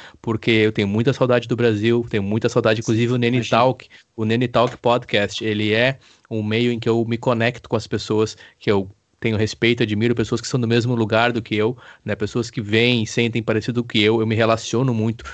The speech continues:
Speaker 1: com o Brasil, com o Campo Bom, né? Quando eu vejo as notícias, eu sinto mais do que as notícias daqui, por exemplo. Enfim, o Léo falou ali, ó, é geralmente, é, geralmente é isso, né? Os robôs se rebelam, seria um aviso.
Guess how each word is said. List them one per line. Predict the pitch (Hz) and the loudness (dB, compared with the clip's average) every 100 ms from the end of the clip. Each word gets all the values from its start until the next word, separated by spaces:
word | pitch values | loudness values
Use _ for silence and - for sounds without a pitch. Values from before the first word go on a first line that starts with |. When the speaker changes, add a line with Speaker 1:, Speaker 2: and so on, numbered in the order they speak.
| - _ | -20 _
Speaker 1:
com | 107 | 0
o | |
Brasil, | 104 104 98 117 | 2 2 4 2
com | 117 | 0
o | 117 | -2
Campo | 123 113 | -2 -2
Bom, | 107 107 135 135 - - | 2 2 2 -2 -18 -12
né? | - 101 | -2 0
Quando | 117 110 | 2 2
eu | |
vejo | 107 113 | 2 2
as | 117 | 2
notícias, | 117 - 123 131 | 0 0 -4 0
eu | 123 | 0
sinto | 120 139 135 | 2 0 2
mais | 123 117 139 | 2 4 4
do | 143 | 0
que | - | 2
as | 139 | 2
notícias | 139 139 147 139 | 2 0 0 0
daqui, | 139 135 | 0 0
por | 123 107 | 2 2
exemplo. | 101 98 98 | 2 -2 0
Enfim, | 143 143 - 101 98 - - | 0 0 0 -2 -4 -16 -2
o | 117 | 2
Léo | 113 123 | 4 4
falou | 127 120 | 4 4
ali, | 117 120 | 4 4
ó, | 104 | 2
é | - | 0
geralmente, | 107 127 120 123 135 170 156 - - - - | 2 2 4 2 2 0 -2 -8 -20 -20 -2
é, | 113 | 2
geralmente | 127 127 131 | 4 4 4
é | 131 | 2
isso, | 143 - | 2 0
né? | 104 | 0
Os | 104 110 | 0 2
robôs | 117 110 123 | 2 2 2
se | 120 | 2
rebelam, | 127 117 117 120 110 | 2 2 2 2 0
seria | - 110 131 | 0 0 0
um | |
aviso. | 120 101 123 143 104 | 0 0 0 0 -2